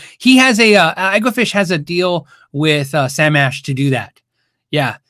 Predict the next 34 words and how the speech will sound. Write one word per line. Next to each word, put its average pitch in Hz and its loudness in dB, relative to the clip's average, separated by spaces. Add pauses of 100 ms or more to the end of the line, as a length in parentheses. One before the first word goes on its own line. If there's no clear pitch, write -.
(320)
Um, 143 -2 (100)
I, 165 0
I 185 -4
have 208 0
a 214 0
Sam 196 -2
Ash. 180 -2
Uh, 226 -10 (120)
I, 214 0
obviously 208 0
I 180 0
know 175 -4
Sammy 160 -2
Ash. 147 -4
I 208 0
could 220 0
do 262 2
the 226 -2
same 226 0
deal 233 -4
as 175 -2
him. 160 -2
The 143 -4
problem 196 -2
is 139 -6
the 143 -6
Sam 160 -4
Ash 147 -4
is 135 -10
about 131 -6
an 127 -8
hour 127 -4
away. 120 -6 (300)
But 277 2